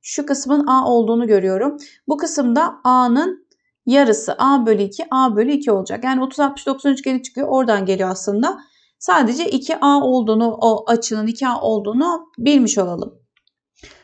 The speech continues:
Şimdi devam ediyorum. O zaman B'nin aldığı yol iki A, iki A, dört A, beş, altı A olmuş oldu.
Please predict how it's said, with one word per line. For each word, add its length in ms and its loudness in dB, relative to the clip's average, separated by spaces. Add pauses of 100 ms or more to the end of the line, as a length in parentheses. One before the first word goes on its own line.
Şimdi 540 0 (960)
devam 300 0
ediyorum. 720 0 (340)
O 100 0
zaman 400 2
B'nin 280 4
aldığı 340 2
yol 280 2
iki 260 -4
A, 340 -4
iki 280 -6
A, 280 -2
dört 300 0
A, 240 0
beş, 280 0
altı 300 -2
A 300 -4
olmuş 320 -2
oldu. 480 0